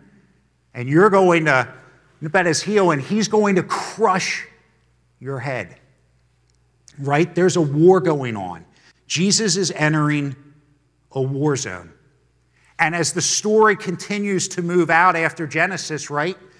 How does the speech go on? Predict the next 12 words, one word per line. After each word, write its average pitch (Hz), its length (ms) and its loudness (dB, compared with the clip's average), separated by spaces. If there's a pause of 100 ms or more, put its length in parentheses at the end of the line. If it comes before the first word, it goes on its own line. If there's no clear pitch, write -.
(200)
we 170 160 -2
see 180 280 0
in 156 260 -2
Psalm 175 500 2
two, 202 320 -2
which 160 200 -2
is 143 100 -8
a 160 60 -4
messianic 165 640 -2
psalm, 160 500 -6 (540)
it - 100 0
says, 196 580 2